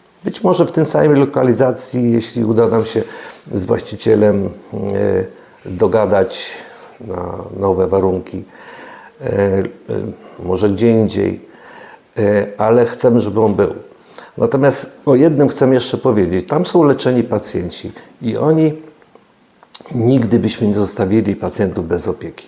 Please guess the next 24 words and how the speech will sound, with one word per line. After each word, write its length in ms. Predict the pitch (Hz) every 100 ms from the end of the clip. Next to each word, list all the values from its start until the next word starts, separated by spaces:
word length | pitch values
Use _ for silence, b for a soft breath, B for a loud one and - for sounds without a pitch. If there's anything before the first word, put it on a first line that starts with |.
| -
Nawet 460 | 98 107 156 196
gdyby 260 | 135 123 110
doszło 300 | 101 101 98
do 100 | 92
sytuacji, 800 | - 92 - 87 90 - - - B B B B B _
że 360 | - 107 104 -
musimy 420 | 123 120 143 127
ten 200 | 123 107
klubik 360 | - 117 110 101
wyłączyć 600 | 90 113 98 85 - 82
z 40 |
Złocieńca, 500 | - - 80 85 - B B B B -
to 100 | -
pacjenci 840 | 107 - - 120 101 - 101 - -
będą 520 | 107 95 117 117 110 95
zaopiekowani. 760 | 101 95 98 - 87 - 78 - _ _ B B B B -
Nie 120 | 104
zostawimy 580 | 110 110 110 95 90 92
ich 160 | - -
samych. 480 | - - - - - _
Natomiast 380 | 113 113 120 120
podkreślam 600 | - 110 127 110 110 98
jeszcze 260 | 90 - 92
raz, 360 | 117 147 -